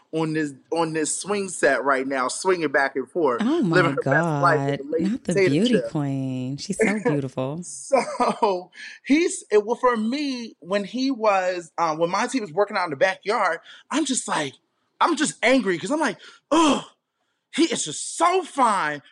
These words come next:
Speaker 1: but I got my foot on his neck because of what <laughs> he did to Taylor in the beginning." And I can't forget, but the man looked good. But he's also, I know that for me is, I feel like we're missing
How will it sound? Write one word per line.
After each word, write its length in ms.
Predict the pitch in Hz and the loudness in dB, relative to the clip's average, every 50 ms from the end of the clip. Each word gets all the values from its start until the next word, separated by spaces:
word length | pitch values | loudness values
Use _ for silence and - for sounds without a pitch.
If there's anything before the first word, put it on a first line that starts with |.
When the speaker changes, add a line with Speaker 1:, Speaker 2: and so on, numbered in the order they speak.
| _ | _
Speaker 1:
but 100 | 190 214 | 0 2
I 120 | 240 330 339 | 2 2 2
got 140 | 330 269 214 | 0 -2 -2
my 160 | 196 180 165 - - _ | -2 -4 -4 -6 -10 _
foot 120 | 381 392 320 | -2 0 0
on 140 | 254 226 180 | 0 0 0
his 260 | 165 202 196 165 165 | -2 -6 -6 -6 -8
neck 240 | 185 202 226 220 - - | -4 -2 -2 -2 0 -2
because 220 | 202 202 226 220 175 | -4 -2 -2 -2 -4
of 100 | 165 156 | -4 -2
what 200 | 302 349 277 - | -2 -2 -2 -2
<laughs> 40 | - | -6
he 160 | 277 269 220 - - | -6 -6 -6 -6 -6
did 140 | - 311 - | -6 -6 -6
to 100 | - - - - - 622 - | -10 -16 -16 -18 -20 -8 -4
Taylor 300 | - - - - 254 240 | -4 -4 -2 -2 -2 -2
in 60 | 247 240 | -2 -2
the 80 | 208 | -6
beginning." 420 | - 208 - - 294 285 240 214 - - - _ - | -6 -8 -10 -4 -4 -2 -2 -4 -6 -10 -12 _ -2
And 100 | 190 202 | -2 -2
I 40 | |
can't 320 | 196 202 - 494 494 - - - | -2 0 -2 -2 -2 -2 -2 -2
forget, 580 | 214 180 156 147 139 151 269 262 220 165 - - - _ | -4 -4 -4 -8 -4 0 2 2 2 2 -2 -6 -12 _
but 120 | - 214 180 | -6 -4 -4
the 60 | 196 | -2
man 360 | 185 214 254 269 277 262 247 | -2 0 0 0 0 -2 -2
looked 300 | 214 196 185 156 131 _ | -4 -4 -6 -6 -10 _
good. 280 | - 202 220 226 208 143 | -2 -2 0 0 0 -2
But 140 | 180 170 160 | -4 -6 -6
he's 200 | 165 170 - - - | -10 -16 -16 -4 0
also, 360 | 147 156 180 - - 214 - - | 0 0 0 0 -6 -6 -4 -2
I 100 | 160 160 | -4 -2
know 200 | 165 165 170 170 | -2 -2 -2 -2
that 200 | 160 160 156 143 - - - - _ _ _ | 0 -2 -2 -4 -8 -16 -20 -20 _ _ _
for 200 | _ - 190 196 | _ -2 0 0
me 540 | 185 180 180 190 202 233 233 226 220 214 - - | 0 0 -4 -4 -4 -4 -4 -4 -6 -6 -2 -2
is, 400 | 170 180 175 170 170 160 - - _ 156 | 0 2 2 0 0 -2 -6 -2 _ 2
I 120 | 170 165 - - - | 2 2 0 0 2
feel 180 | 202 208 214 202 | 2 4 4 4
like 300 | 196 190 185 185 170 156 | 2 2 2 2 0 -4
we're 120 | 175 180 | -6 -6
missing 880 | 165 160 160 160 170 175 185 190 - - - 196 175 175 170 160 156 | -6 -6 -8 -6 -6 -4 -4 -6 -8 -8 -10 -10 -8 -8 -8 -8 -10